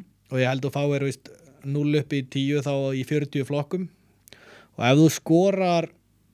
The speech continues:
hærra en, minnir hann hafa talað um þrjú hundruð og fimmtíu stig,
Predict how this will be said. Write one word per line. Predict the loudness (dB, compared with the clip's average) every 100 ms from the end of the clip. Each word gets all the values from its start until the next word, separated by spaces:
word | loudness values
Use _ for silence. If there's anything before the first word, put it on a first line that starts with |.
| -14
hærra | -2 0 2 2 2 2 2
en, | 2 0 -6 _ _ _ _ _ _ _ -20 _ _ _ -12
minnir | -6 -2 2 4
hann | 4
hafa | 4 2
talað | 2 2
um | 2
þrjú | 2 2
hundruð | 2 0
og | 0
fimmtíu | -2 -4 -4 -4
stig, | -4 -8 -8